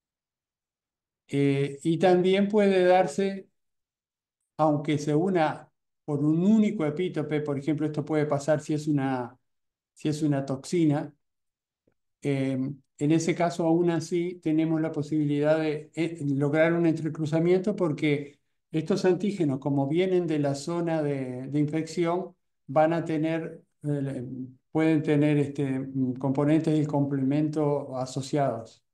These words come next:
¿no? Y bueno, y, y en, y en el linfocito B también tenemos receptores para moléculas de complemento.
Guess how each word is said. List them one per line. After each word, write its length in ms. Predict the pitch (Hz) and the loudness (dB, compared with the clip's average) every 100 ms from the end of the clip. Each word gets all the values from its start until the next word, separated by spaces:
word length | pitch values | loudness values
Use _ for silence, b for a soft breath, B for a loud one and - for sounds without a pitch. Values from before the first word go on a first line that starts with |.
| _ | _
¿no? 220 | 151 143 - _ _ _ _ _ _ _ _ _ _ | -16 -14 -18 _ _ _ _ _ _ _ _ _ _
Y 120 | 143 | 2
bueno, 300 | 147 160 143 | 4 4 4
y, 160 | 139 143 | 0 -2
y 180 | 151 147 | 0 2
en, 140 | 143 147 | 2 0
y 220 | 147 143 | -2 0
en 160 | 143 | 0
el 140 | 143 139 | 0 0
linfocito 720 | 151 151 147 151 170 180 170 | -2 -2 -4 -2 -4 0 0
B 220 | 165 165 | 2 0
también 500 | 170 160 147 151 156 | -2 -2 0 0 0
tenemos 600 | 151 143 147 151 151 - - _ _ 131 | -2 -2 -2 -2 -4 -6 -14 _ _ -8
receptores 840 | 143 147 156 - 165 160 165 165 | -4 -2 -4 -4 0 0 0 0
para 240 | 156 131 | 0 0
moléculas 540 | 135 135 143 147 143 139 | -2 -2 -2 -2 -2 -2
de 120 | 123 | -6
complemento. 640 | 127 127 117 131 107 117 | -8 -6 -2 -2 -2 -8